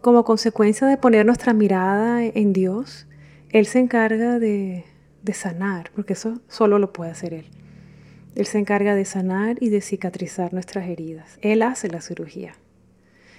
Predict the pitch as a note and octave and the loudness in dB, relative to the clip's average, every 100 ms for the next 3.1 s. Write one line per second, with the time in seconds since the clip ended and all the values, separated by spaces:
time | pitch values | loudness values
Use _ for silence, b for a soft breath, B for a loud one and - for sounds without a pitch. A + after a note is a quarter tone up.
0 | b G#3+ G#3 F#3 F#3+ F#3 F#3 G#3 G#3 G3 | b 2 4 4 2 2 2 2 2 0
1 | F3+ G3+ B3 - G3+ - _ G#3 F#3+ F3+ | -2 -4 -6 -14 -18 -20 _ -2 -2 -2
2 | F3+ F3 F#3 G3 G3 F3 E3 F3 F#3 F3+ | -2 -2 -2 -2 -2 -4 -6 -4 -4 -6